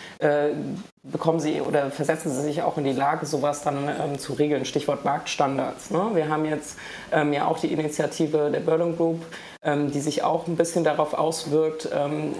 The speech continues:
wie weit sind Banken in Deutschland, weil viele Banken eben da auch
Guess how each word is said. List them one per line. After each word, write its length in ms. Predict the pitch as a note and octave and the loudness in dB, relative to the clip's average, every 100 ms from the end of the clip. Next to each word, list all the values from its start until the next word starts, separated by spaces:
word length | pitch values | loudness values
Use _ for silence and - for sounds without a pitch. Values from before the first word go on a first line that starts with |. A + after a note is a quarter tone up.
| C#3 | -4
wie 140 | D#3 D3 | -2 0
weit 200 | C#3+ D#3 | 0 2
sind 220 | E3+ D#3+ | 2 2
Banken 320 | - D3 D3 | 2 0 -2
in 100 | C#3+ | -2
Deutschland, 580 | C#3 D3 F#3 G#3 F#3+ F#3+ | 2 2 2 0 -2 0
weil 120 | - | -2
viele 240 | - D#3+ D3 | -2 0 2
Banken 380 | D3+ D3+ D#3+ D#3 | 2 0 -2 -4
eben 260 | D3+ D3 | -2 -2
da 260 | C#3+ C#3+ - | 0 0 2
auch 260 | C#3+ E3+ | 0 -2